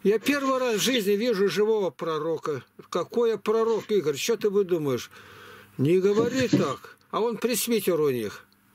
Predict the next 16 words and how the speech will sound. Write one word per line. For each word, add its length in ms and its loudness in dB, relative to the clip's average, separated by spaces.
считается. 800 -2
«А 100 0
вам 200 -2
сколько 440 0
надо?» 340 0
Ну, 120 0
я 160 2
сказал, 440 -2
сколько 360 -4
надо. 240 -4
Он 120 0
так 200 -4
посмотрел 560 -2
на 100 0
складе. 360 -2
«Вот, 140 -10